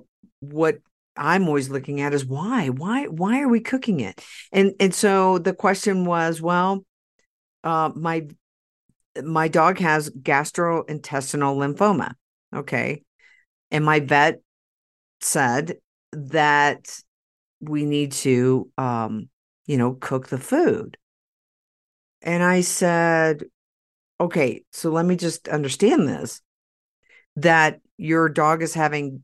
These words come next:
gastrointestinal issues, vomiting, diarrhea, that sort of thing, right? Along with lymphoma."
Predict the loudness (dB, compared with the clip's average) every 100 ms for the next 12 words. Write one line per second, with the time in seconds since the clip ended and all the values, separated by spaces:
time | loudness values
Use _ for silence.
0 | _ 0 0 0 0 0 0 -4 -8 -4
1 | -4 -2 -2 -2 -4 _ -4 -4 -4 -10
2 | -18 -20 _ _ _ _ _ 0 2 4
3 | 2 2 0 -2 -8 _ -4 -2 -2 -2
4 | -4 -8 -12 -6 -6 -6 -10 -12 -16 -16
5 | -6 -4 -2 -2 2 4 4 0 -2 -6
6 | -6 -8 -8